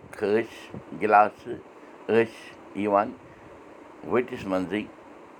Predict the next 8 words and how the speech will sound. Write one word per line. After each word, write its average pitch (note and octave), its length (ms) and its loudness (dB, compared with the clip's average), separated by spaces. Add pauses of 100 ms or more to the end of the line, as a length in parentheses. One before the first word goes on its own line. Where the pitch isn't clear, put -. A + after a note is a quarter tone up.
(340)
سوٗرٕ C#3+ 300 0
سۭتۍ - 760 -12
سُرناونہٕ۔ D#2+ 640 -2 (680)
شُرۍ G2+ 160 0
ٲسۍ G2+ 520 -2 (480)
مٔنٛزۍ A2+ 300 2
مٔنٛزۍ - 760 -16
چوکہٕ A#2+ 320 2